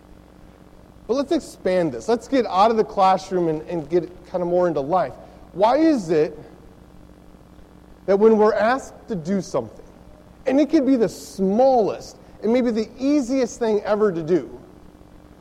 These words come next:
why do we do everything we can to look the other way? Why do we work so hard at trying not to be noticed? If a person is persistent enough of us, we may give them this crazed,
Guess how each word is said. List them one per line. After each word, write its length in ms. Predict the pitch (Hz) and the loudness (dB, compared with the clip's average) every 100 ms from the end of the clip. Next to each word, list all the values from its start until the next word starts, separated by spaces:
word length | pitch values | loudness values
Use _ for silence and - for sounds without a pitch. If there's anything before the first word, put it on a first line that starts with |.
| - - | -20 -10
why 280 | 156 220 269 | 0 0 2
do 80 | 311 | 0
we 160 | 294 | 0
do 180 | 214 240 | 0 -2
everything 560 | 196 214 254 - 240 220 | -2 -2 -2 -2 -2 -2
we 100 | 214 | -4
can 440 | - 196 180 170 | -4 -2 -2 -4
to 180 | 170 170 | -8 -10
look 400 | 151 170 - - | -4 -4 -6 -12
the 100 | 165 | -8
other 260 | 139 135 131 | -6 -4 -4
way? 300 | 113 120 90 - - - - - - - - - - | -6 -8 -10 -18 -20 -20 -20 -20 -20 -20 -20 -20 -6
Why 160 | 185 269 | 0 2
do 80 | 311 | 6
we 120 | 302 | 6
work 300 | 240 247 247 | 6 4 2
so 380 | - 240 247 226 | -2 4 4 4
hard 560 | - 226 196 170 160 - - - - - | 2 2 4 2 -4 -10 -20 -20 -20 -8
at 200 | 170 160 | -6 -6
trying 640 | - 214 208 214 214 185 | -4 -2 2 2 0 -2
not 280 | 175 175 - | -2 -2 -4
to 60 | - | -12
be 140 | 156 | -10
noticed? 640 | 151 151 110 - - - - - - - - - - - - - | -4 -2 -4 -8 -20 -20 -20 -20 -20 -20 -20 -20 -20 -20 -20 -4
If 100 | 196 | 2
a 100 | 214 | 2
person 400 | 214 269 285 285 | 2 0 0 0
is 160 | 240 - | 0 0
persistent 800 | 208 180 - 320 - 269 196 175 - | -2 -4 -2 -4 -4 -4 -4 -4 -10
enough 300 | 170 156 147 - | -6 -2 -2 -2
of 180 | 147 123 | -8 -4
us, 320 | 127 147 - - - - | -4 -4 -8 -20 -12 -2
we 120 | 220 | 2
may 160 | 233 | 2
give 200 | 196 233 | 2 2
them 200 | 262 247 | 4 4
this 240 | 202 196 - | 2 -2 -4
crazed, 600 | - 226 240 226 - | -4 0 2 0 -6